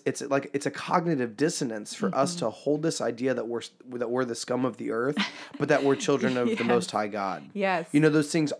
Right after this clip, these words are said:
Speaker 1: are irreconcilable. Like,
Speaker 2: Yeah.
Speaker 1: we can't, we can't believe what the word tells us. And I'm not
Speaker 2: Yes.
Speaker 1: talking about the prophetic word,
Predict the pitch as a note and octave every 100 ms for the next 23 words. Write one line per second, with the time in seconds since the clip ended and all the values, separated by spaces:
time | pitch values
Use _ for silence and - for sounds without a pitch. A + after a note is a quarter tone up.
0 | _ C3 C3 C3 C#3+ D3 C#3+ C3+ A#2 -
1 | C#3+ G3+ A#2 G2 F#3+ C3 D3 - - E3+
2 | E3+ D#3+ - - - - C#3+ F3 D#3+ C#3+
3 | C3+ C3 C#3+ F#3+ F3+ F3+ C3 A#2+ B2+ D3
4 | D3+ - C#3+ C#3+ - - - - C3+ G#3
5 | A3+ G3 F3 D#3 C3 B2 A#2+ A#2 - G#2
6 | D#3 F3+ - G2 D2+